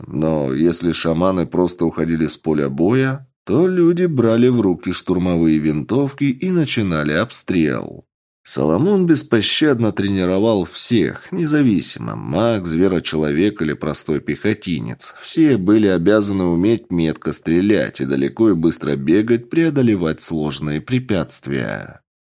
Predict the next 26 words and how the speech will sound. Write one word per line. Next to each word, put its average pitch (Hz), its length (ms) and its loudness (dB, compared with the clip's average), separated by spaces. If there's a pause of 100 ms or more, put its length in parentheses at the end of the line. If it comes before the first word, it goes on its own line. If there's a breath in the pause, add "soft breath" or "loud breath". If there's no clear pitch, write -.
(220)
Огромные 185 560 4
грузовики, 113 800 4
изъятые 87 600 2
в 85 120 -2
городе 85 420 4
Лан, 73 580 0
были 160 280 4
переделаны 120 720 2
под 95 220 -2
мобильные 104 640 0
крепости, - 880 -2
потому 135 480 -2
те 131 240 0
могли 117 380 2
свободно 104 580 2
перемещаться 92 760 -2
по 87 140 -4
полю 95 320 2
боя, 90 540 2
а 69 80 -4
бойцы 73 480 0
вести 95 340 -2
огонь 98 460 0
прямо 73 380 -2
из 113 180 -4
кузова. 58 840 -6